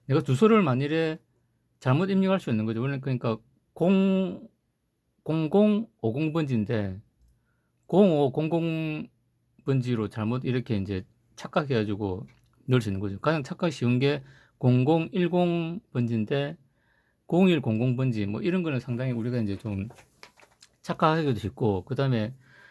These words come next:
코딩 검토할 때도 이런 거는 사실 눈에 잘 안 들어오죠, 이제.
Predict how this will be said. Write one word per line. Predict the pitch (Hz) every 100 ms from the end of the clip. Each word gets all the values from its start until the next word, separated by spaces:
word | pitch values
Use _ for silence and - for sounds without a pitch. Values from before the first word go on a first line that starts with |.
| _ _
코딩 | - 196 170
검토할 | 120 104 131
때도 | 127 131 113 101
이런 | - 147 160
거는 | 135
사실 | 104 101 110
눈에 | 127 156 117 95 - - _ _ _ _ _ _ _ _
잘 | - 120
안 | 104
들어오죠, | 95 120 139 131
이제. | 90